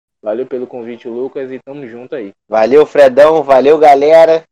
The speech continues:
Speaker 2: Abraço, Felipe. E eu não cravei, mas eu vou cravar aqui.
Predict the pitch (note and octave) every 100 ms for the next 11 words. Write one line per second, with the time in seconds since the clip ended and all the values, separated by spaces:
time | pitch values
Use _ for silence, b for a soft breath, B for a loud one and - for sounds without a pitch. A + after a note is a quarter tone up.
0 | _ _ _ - B2 A#2 C#3+ D#3+ - -
1 | C#3 D3 E3+ - - F3+ F#3 G#3 G#3+ G3+
2 | G3+ F#3 E3 G3 G#3 G3 - F3 F3 E3
3 | F#3 F#3 E3 D3+ F3 D#3 - F3+ F3+